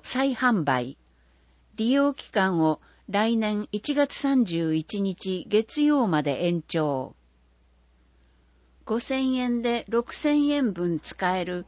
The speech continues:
プレミアム付き商品券三万千五百セットの購入申し込みを十一月五日金曜午前十時から受け付けます。利用期間も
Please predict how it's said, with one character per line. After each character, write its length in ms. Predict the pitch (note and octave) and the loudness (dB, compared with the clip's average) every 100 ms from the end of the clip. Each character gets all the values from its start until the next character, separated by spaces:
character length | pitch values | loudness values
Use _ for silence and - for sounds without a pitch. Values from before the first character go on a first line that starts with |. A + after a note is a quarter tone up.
| - | -6
プ 100 | A#3 | 2
レ 160 | C4 C#4 | 4 6
ミ 200 | C#4 C#4 | 4 4
ア 60 | |
ム 140 | C4+ C4 | 2 0
付 260 | - - | -4 -6
き 20 | C4 | -4
商 300 | D4 C4+ B3+ | 0 0 2
品 260 | C4+ A#3 | 2 0
券 440 | - E3+ E3 E3 - | 0 0 0 -2 -10
三 340 | - C4 C4+ B3+ | -6 0 2 4
万 260 | B3+ G#3+ | 2 0
千 360 | G3 C#4 C4+ A#3+ | -2 2 2 2
五 100 | A#3+ | 0
百 240 | C4+ C4 | -2 -4
セ 140 | - C4 | -2 -2
ッ 60 | - | -2
ト 140 | G3 | -2
の 180 | E3+ E3 - - _ | 0 0 -4 -20 _
購 280 | - C4 C4+ | 0 2 4
入 320 | C4 B3+ B3 | 4 4 2
申 360 | A3+ A3+ A#3+ - | 0 0 0 -2
し 80 | |
込 140 | - A#3 | -2 0
み 200 | A3 G#3+ | 0 -2
を 140 | G#3+ - - _ | -4 -8 -20 _
十 300 | - C4 C#4+ | -2 2 2
一 200 | C4+ C#4+ | 0 0
月 300 | C4+ C4 C4 | 0 0 -2
五 300 | B3 A3 - | -4 -6 -6
日 260 | - G#3+ - - | 0 0 -2 -6
金 260 | A#3+ B3+ B3+ | 2 4 4
曜 380 | G#3+ F3 D#3 - - - | 4 0 -2 -6 -20 -2
午 200 | A#3 C#4 | 0 2
前 260 | A#3+ A3+ G3+ | 2 2 0
十 260 | C4+ C#4 | 2 2
時 120 | G3 | 0
か 140 | - D3 | -2 0
ら 140 | D3 | 0
受 200 | D3+ F3+ | 0 -2
け 60 | - | -2
付 160 | - | -2
け 60 | D#3 | -2
ま 160 | D3 E3+ | 0 -4
す。 240 | - - _ _ _ _ _ _ _ - | -8 -14 _ _ _ _ _ _ _ -8
利 220 | F3+ B3 | -2 2
用 200 | D4 D4+ | 4 2
期 160 | - - | -2 -4
間 260 | F#3+ F3+ | -2 0
も 200 | E3 E3+ | 0 -2